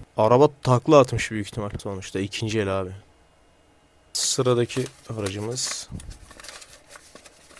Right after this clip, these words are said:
Aha bir tane daha geldi. Yalnız bu Chevrolet şu ana kadar çıkanların en iyisi. Az öncekiyle aynı kasa aslında ama boyaması falan efsane olmuş.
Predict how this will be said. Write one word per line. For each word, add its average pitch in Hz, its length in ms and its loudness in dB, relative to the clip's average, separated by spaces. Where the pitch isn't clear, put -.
Aha 117 240 0
bir 120 40 -8
tane 110 360 0
daha 101 180 0
geldi. 87 380 -6
Yalnız 123 360 -2
bu 127 120 -4
Chevrolet 135 600 4
şu - 180 0
ana 131 180 0
kadar 143 160 2
çıkanların 139 640 0
en 135 160 2
iyisi. 117 320 -4
Az 123 220 4
öncekiyle 151 580 4
aynı 160 380 4
kasa 120 300 -2
aslında 123 400 -2
ama 160 300 2
boyaması 135 560 4
falan 135 300 4
efsane 131 440 4
olmuş. 101 380 -2